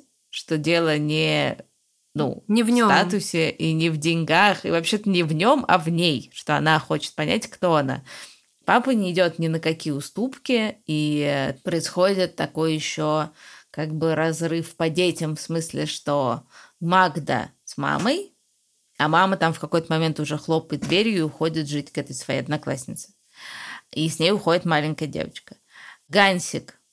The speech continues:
Speaker 1: мальчик, как бы на папиной стороне и считает, что это всё просто полный булшит, что во всём виновата эта мамина одноклассница, что всё дело в диете.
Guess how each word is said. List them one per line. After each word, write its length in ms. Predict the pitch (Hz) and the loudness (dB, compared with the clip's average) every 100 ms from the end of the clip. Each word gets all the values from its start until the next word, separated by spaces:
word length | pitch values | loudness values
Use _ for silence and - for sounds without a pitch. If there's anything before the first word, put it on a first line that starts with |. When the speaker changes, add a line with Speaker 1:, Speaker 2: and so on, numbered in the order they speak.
| _ | _
Speaker 1:
мальчик, 500 | 160 143 - - - _ _ | 0 0 -4 -12 -16 _ _
как 240 | - 160 139 | -2 -2 -2
бы 80 | 143 | 0
на 160 | 156 | 2
папиной 460 | 202 180 165 156 180 | 4 4 4 -2 -4
стороне 520 | - 202 214 233 262 | -2 0 0 0 0
и 120 | - 190 | -2 -4
считает, 460 | 180 185 190 180 | 2 4 4 4
что 160 | - 165 | 0 0
это 200 | 160 165 | 0 -4
всё 520 | - - - 220 180 | -6 -10 0 2 2
просто 440 | - 147 151 - | 0 -4 -4 -8
полный 600 | 151 _ 196 185 160 147 | -14 _ 2 2 2 -2
булшит, 560 | 147 170 277 269 208 175 | -2 0 0 0 -2 -2
что 200 | - 165 | -2 0
во 120 | 160 | 0
всём 260 | - 190 170 | 0 0 0
виновата 440 | 160 160 156 151 | 0 2 0 -2
эта 120 | 143 | 0
мамина 300 | 156 151 147 | 0 2 0
одноклассница, 800 | 139 143 - 190 262 254 214 202 170 | -2 -2 -2 2 2 2 -2 -2 -6
что 140 | 156 | -6
всё 180 | - 185 | -6 -2
дело 240 | 156 147 | 0 0
в 80 | 151 | -2
диете. 440 | 147 160 262 262 | -2 0 0 -2